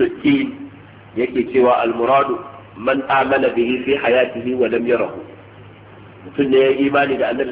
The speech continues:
sallallahu alaihi wa sallam lokacin rayuwarsa, amma bai taɓa ganin sa ba. Ya yi imani da shi, amma bai taɓa ganin shi ba. Manzo Allah yana Madina, shi kuma yana can wani gari.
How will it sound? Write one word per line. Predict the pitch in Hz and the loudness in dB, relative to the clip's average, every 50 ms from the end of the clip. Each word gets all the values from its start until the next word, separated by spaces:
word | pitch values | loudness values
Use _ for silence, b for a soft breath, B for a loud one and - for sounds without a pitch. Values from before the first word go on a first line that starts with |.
| - | -4
sallallahu | 139 135 135 131 123 135 135 131 | -4 -4 -4 -2 0 2 2 2
alaihi | 127 117 120 131 131 131 123 | 2 0 0 0 0 0 0
wa | 117 - 135 | -2 -2 -2
sallam | 135 139 135 135 131 | 0 0 0 2 2
lokacin | 131 139 143 139 - - 143 135 135 | 2 2 2 0 -2 0 0 2 4
rayuwarsa, | 131 123 127 135 135 135 - - | 4 4 4 2 2 0 -2 -4
amma | 123 131 139 139 | -2 0 0 2
bai | 131 123 - | 2 0 0
taɓa | - - 131 | 0 -2 0
ganin | - 120 113 113 117 - | 0 0 0 0 0 -2
sa | 98 | -4
ba. | 87 85 - - - - - - - - - - - - - - - - - - - - - - - - - - - | -6 -6 -8 -12 -14 -18 -20 -20 -20 -20 -20 -20 -20 -20 -20 -20 -20 -20 -20 -20 -20 -20 -20 -20 -20 -20 -20 -6 0
Ya | - 185 156 160 | 2 4 4 4
yi | 160 156 160 | 4 2 0
imani | 165 165 165 165 160 147 | 2 2 2 0 0 0
da | 139 127 | -2 -4
shi, | - - 175 - - - - - - - - - | -4 -6 -14 -14 -16 -18 -20 -20 -20 -20 -8 -4
amma | - 156 175 180 | 0 2 2 4
bai | 165 151 | 2 2
taɓa | 143 165 147 143 131 | 0 -2 -2 -2 -2
ganin | 135 135 139 131 | -2 -2 -2 -4
shi | 131 120 | -6 -8
ba. | 107 107 | -10 -10
Manzo | 107 120 123 139 | -8 -6 -4 -2
Allah | 160 160 165 156 160 | -2 0 2 2 2
yana | 160 160 151 | 2 0 0
Madina, | 139 139 - 156 170 175 156 | 0 0 2 2 2 2 0
shi | 165 160 151 | -2 -2 -4
kuma | - 156 165 | 0 2 4
yana | 165 156 143 - - | 4 4 2 2 2
can | 170 170 | 2 4
wani | 175 175 175 151 | 4 4 2 2
gari. | 143 127 120 120 - | 0 0 -2 -2 -6